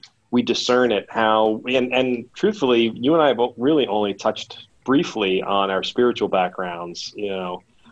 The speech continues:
Um, it's what really helps form us when we make these decisions to create, whether it's content or create initiatives, or in your case,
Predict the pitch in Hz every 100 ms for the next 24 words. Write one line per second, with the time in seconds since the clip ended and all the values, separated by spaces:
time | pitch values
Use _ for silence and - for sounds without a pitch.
0 | - - 101 98 98 - - 110 - 110
1 | 113 113 120 110 107 104 - - 120 123
2 | 110 92 90 101 101 101 131 123 104 98
3 | 101 - 98 95 95 92 101 - 98 98
4 | 98 - _ _ _ 117 95 95 - 110
5 | 110 107 104 101 101 101 92 - 101 98
6 | 95 101 - 101 98 95 95 92 95 92
7 | 95 104 101 104 98 -